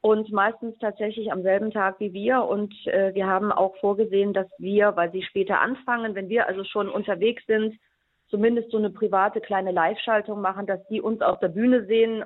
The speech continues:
Äh, unsere Leute sehen sie halt nicht auf der Bühne, aber wir kriegen auch das hin. Das ist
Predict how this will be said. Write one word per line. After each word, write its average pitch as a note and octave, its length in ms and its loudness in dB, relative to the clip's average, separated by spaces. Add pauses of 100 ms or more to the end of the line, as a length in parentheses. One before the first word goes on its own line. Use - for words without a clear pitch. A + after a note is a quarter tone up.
Äh, F#3 180 4
unsere G3+ 340 -2
Leute F#3 300 2
sehen F3+ 200 -2
sie F#3 100 -2
halt F3 120 0
nicht G3 180 0
auf F#3 100 0
der F#3+ 120 0
Bühne, F#3+ 260 0
aber F#3 160 2
wir F#3 80 -2
kriegen B3 280 0
auch F3 180 0
das F#3 220 0
hin. F3+ 160 -6
Das E3+ 120 -4
ist F#3 160 -6